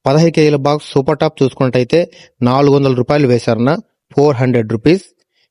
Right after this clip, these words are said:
ఇక వడ్డిపల్లి ధరలు చూసుకుంటే, వడ్డిపల్లిలో పదహైదు కేజీల బాక్స్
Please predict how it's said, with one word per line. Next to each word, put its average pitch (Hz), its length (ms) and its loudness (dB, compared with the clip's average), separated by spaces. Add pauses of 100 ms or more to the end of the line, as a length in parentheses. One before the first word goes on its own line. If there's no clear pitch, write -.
ఇక 135 120 0
వడ్డిపల్లి 131 560 0
ధరలు 151 320 0
చూసుకుంటే, 147 500 -2 (480)
వడ్డిపల్లిలో 165 580 2
పదహైదు 151 360 0
కేజీల 151 240 0
బాక్స్ 143 580 -6